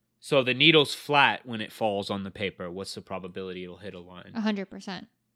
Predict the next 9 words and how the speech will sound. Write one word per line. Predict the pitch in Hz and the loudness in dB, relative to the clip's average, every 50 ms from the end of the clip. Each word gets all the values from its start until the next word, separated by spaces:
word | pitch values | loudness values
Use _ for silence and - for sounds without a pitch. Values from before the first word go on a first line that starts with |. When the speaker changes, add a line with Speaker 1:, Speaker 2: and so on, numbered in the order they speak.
| _ _ _ _ _ _ - | _ _ _ _ _ _ -6
Speaker 1:
No. | 127 131 123 107 92 90 90 90 - - - - - - - - - - - | -2 0 0 0 0 -2 -6 -6 -6 -6 -6 -6 -8 -10 -10 -14 -14 -14 -6
Speaker 2:
So | - 220 208 208 196 | -2 -2 0 0 -2
Speaker 1:
No. | 185 - | -2 -4
Speaker 2:
if | 208 - | -4 -4
it's | 208 196 185 _ - - - | -4 -6 -6 _ -14 -18 -10
on | - 208 196 196 190 185 | -6 -4 -4 -4 -4 -4
the | 180 180 | -6 -8
line, | 170 180 202 208 196 180 180 175 180 | -6 -4 -4 -4 -4 -4 -8 -10 -12
then | 175 185 185 180 190 190 | -12 -14 -12 -12 -14 -14